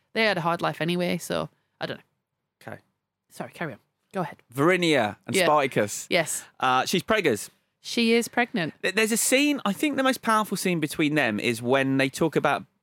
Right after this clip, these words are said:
Speaker 2: they want to belong to each other.
Speaker 1: Yes.
Speaker 2: Because it's really powerful that that is how people who've been slaves all their lives would view love and commitment.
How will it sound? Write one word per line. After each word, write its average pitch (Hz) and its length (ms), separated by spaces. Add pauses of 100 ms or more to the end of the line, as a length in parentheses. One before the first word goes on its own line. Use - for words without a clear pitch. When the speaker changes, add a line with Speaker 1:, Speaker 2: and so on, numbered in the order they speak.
Speaker 2:
they 135 140
want 139 220
to 143 80
belong 139 340
to 120 140
each - 240
other. 80 260 (420)
Speaker 1:
Yes. 190 260
Speaker 2:
Because 180 320
it's 185 180
really 247 280
powerful 202 760
that 107 200
that 147 180
is 160 140
how 123 560
people 165 300
who've 147 80
been 135 120
slaves 143 440
all 131 120
their 123 120
lives 123 400
would 107 140
view 117 440
love 117 260
and 110 100
commitment. 90 580